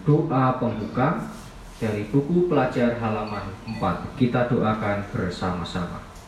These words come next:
Allah Bapa yang Maha Kuasa, kami bersyukur kepadamu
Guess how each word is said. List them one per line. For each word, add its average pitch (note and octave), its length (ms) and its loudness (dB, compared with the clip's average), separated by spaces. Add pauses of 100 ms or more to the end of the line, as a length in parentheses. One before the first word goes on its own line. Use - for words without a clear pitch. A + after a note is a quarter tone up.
(1400)
Allah C3+ 640 2
Bapa A#2+ 480 4
yang C#3 320 4
Maha A#2+ 400 2
Kuasa, F2+ 560 -2 (480)
kami C3+ 400 4
bersyukur E3+ 800 6
kepadamu A2 800 2